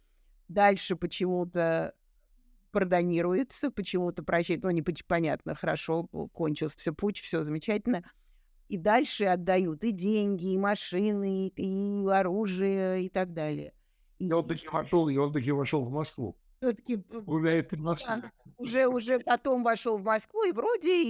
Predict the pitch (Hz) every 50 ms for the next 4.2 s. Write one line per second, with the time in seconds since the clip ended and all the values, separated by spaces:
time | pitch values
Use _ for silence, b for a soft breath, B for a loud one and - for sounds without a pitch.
0 | 220 202 - _ _ _ _ _ - 190 - 247 240 233 233 226 220 220 196 208
1 | 208 220 214 214 220 190 208 202 196 - - 214 208 196 202 208 196 - 220 220
2 | 226 - - 392 381 302 - 269 202 180 - 233 277 - 220 214 208 190 202 196
3 | 202 214 220 220 - - 185 196 196 202 202 185 - - 196 180 170 175 175 -
4 | - 156 143 -